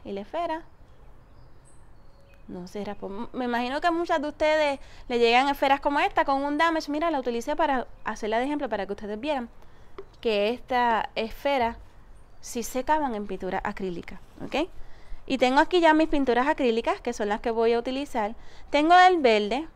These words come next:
que fue el que use-, utilicé con esta. Tengo este, este, el violetita y tengo el blanco. ¿Por qué? Porque voy a hacer una de las esferas blancas porque son las más pedidas y las más buscadas por ahí.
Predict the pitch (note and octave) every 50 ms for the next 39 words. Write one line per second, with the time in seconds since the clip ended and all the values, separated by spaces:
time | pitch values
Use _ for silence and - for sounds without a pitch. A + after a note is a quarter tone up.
0 | - - - - G#3 A3 - - G#3+ G#3+ G#3 A#3 B3 B3 - B3+ - A#3 B3 B3+
1 | C4 B3 A#3+ B3+ B3 D4 C4 B3+ C4 C#4 C#4+ D4+ D4 A#3+ G#3 G#3+ - - - A#3
2 | B3 - - - - - - - - - - - - B3 B3 B3 B3 B3 B3+ B3+
3 | - - C4+ C#4 C4 - - - - B3+ B3+ B3 - - - C4+ C4 B3+ B3+ B3
4 | B3 A#3+ A#3+ A#3+ A#3 - - B3 B3+ A#3+ C#4+ C#4+ D4 D4+ D4+ C#4 A#3+ A3 A3 A#3
5 | B3 - - - - - - - - - - - - - - - - - - -
6 | C4 A#3 B3 A#3+ A#3+ B3+ C4 C4 A#3 G3 G#3+ G#3 G#3+ A3 A3 G#3 G3+ G3 F#3 -
7 | - E3+ E3+ - - - - - - - F#3 - C#4 D4 C#4 C#4+ A#3+ - A#3 G3+
8 | G3+ G#3+ B3 C#4 D4+ D4 F4+ E4 E4+ F4 F4 E4+ E4+ E4 E4 E4 E4+ E4+ - D#4+
9 | D#4+ D#4 C#4+ D#4+ D#4+ D#4+ D4+ D4 C4 A#3 A3+ A3 A3 A3+ - A#3 A3 A3 A3+ B3
10 | B3+ C4 C4 - - B3+ B3 B3+ B3+ B3+ A#3+ A#3 A3+ G#3+ G#3+ G#3 G3+ G3+ G#3 F#3+
11 | A3 A#3+ - - B3+ A3 G#3 G#3 G#3+ - - A#3 A3+ A3+ G#3+ G#3 F#3+ F3 E3+